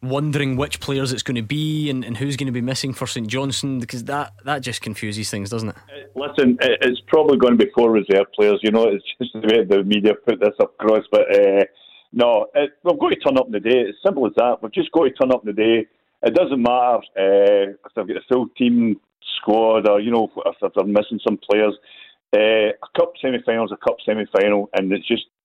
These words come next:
Speaker 2: who takes the advantage or who takes the initiative on the day
Speaker 1: Mm-hmm.
Speaker 2: is going to win the game. You know, and I'm so, so confident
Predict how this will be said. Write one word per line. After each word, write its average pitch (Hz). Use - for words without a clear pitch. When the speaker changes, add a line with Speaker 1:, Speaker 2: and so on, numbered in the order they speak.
Speaker 2:
who 123
takes 113
the 98
advantage 98
or 92
who 113
takes -
the 101
initiative 95
on 107
the 98
day 98
Speaker 1:
Mm-hmm. -
Speaker 2:
is 85
going 101
to 95
win 95
the 92
game. 95
You 101
know, 101
and 98
I'm 104
so, 123
so 120
confident 107